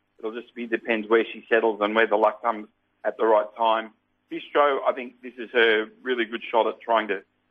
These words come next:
get some money early, uh, before the, the better horses come along and use her speed, use her,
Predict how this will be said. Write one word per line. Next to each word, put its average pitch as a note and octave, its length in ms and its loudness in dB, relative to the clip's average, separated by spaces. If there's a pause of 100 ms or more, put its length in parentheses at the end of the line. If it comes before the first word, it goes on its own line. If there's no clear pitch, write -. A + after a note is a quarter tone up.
(160)
get - 160 -4
some G#2+ 120 -4
money A2 220 2
early, A2+ 500 0 (100)
uh, G#2 140 4
before G#2+ 340 -4
the, G#2 220 -2
the - 60 -20
better A2 240 -2
horses A2 220 -6 (140)
come G#2+ 140 0
along G#2+ 260 2
and G2 140 -8 (280)
use A#2 260 -2
her G#2+ 180 0
speed, G#2 380 0 (100)
use G#2 200 -8
her, G2+ 240 -2